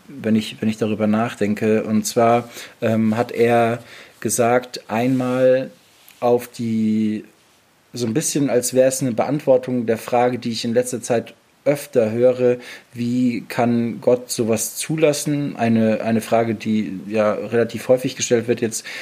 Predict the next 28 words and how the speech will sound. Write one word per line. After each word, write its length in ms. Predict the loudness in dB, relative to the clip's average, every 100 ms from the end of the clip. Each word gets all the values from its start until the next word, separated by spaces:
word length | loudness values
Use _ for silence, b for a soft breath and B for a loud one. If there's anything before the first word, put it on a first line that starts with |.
| B
in 160 | -2 2
der 240 | 4 4
Corona-Pandemie 920 | 2 0 2 0 0 0 2 2 2
auch 160 | 0 -4
verstärkt. 600 | -4 -4 2 2 2 0
Und, 200 | -2 -4 B B B
ähm, 640 | 0 4 4 2 -2 -8 -12
es 120 | -4
gibt 280 | -6 -4 -2
Menschen, 380 | -2 0 0
die 80 | 0
sagen, 840 | 4 4 4 0 -2 -6 -10 -14 -16 -16 -16 -4
Gott 240 | 0 0 2
will 140 | 2
uns 280 | 2 0 -4
strafen 1000 | -4 -6 -10 -4 0 0 0 -2 0 0
mit 180 | -4 -4
dieser 180 | 2 2
Corona-Pandemie 960 | 2 0 2 0 0 -2 0 0 0 0
und 120 | 0
solchen, 480 | 2 0 -2 -4 0
solche, 580 | 0 0 -2 0 0 -4 B B -4
äh, 80 |
Sachen, 440 | 0 0 2 0 0
die 140 | 0
ich, 200 | -2 -6
das 180 | -10 -6
ein-, 260 | -2 -2